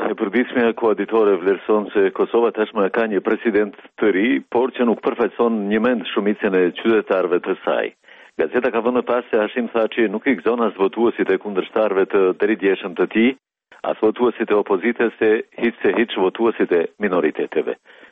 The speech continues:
Zgjedhja e presidentit të ri, sipas koaditore, madje nuk i gëzoi as votuesit që i pati në parlament, ndërsa të njëjtit që kishin thirrur ditën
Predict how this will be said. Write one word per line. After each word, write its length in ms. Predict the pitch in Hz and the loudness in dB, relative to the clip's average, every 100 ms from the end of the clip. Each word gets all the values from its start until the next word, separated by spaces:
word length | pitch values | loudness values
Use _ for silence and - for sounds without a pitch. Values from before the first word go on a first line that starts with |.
| - 78 | -12 -4
Zgjedhja 320 | 85 95 110 | 0 2 2
e 20 | 101 | 0
presidentit 560 | 107 107 107 110 107 | -2 0 -2 0 -4
të 100 | 104 107 | -2 0
ri, 60 | 117 | 0
sipas 240 | - 110 104 - | 0 -2 0 0
koaditore, 560 | 104 90 90 113 107 | 0 0 -2 0 2
madje 320 | 104 107 110 | 0 0 0
nuk 160 | 101 101 | 0 -2
i 80 | 101 | -4
gëzoi 260 | 78 101 107 | 0 2 2
as 80 | - | 2
votuesit 560 | 92 - 117 - 98 | -2 0 -2 -2 -4
që 140 | - 95 | -2 0
i 60 | 110 | 0
pati 240 | 104 107 | -2 -2
në 160 | 95 85 | -4 -2
parlament, 560 | 98 95 90 113 131 - _ - | -2 0 0 -2 -2 -14 _ -8
ndërsa 320 | 80 123 113 - - | -4 0 -2 -4 -4
të 160 | 143 | 0
njëjtit 360 | 131 107 123 117 - | 2 2 0 -2 -4
që 80 | 110 92 | -6 -2
kishin 240 | 95 90 | -2 0
thirrur 400 | 120 123 120 85 | 0 2 2 0
ditën 280 | 113 113 | 0 0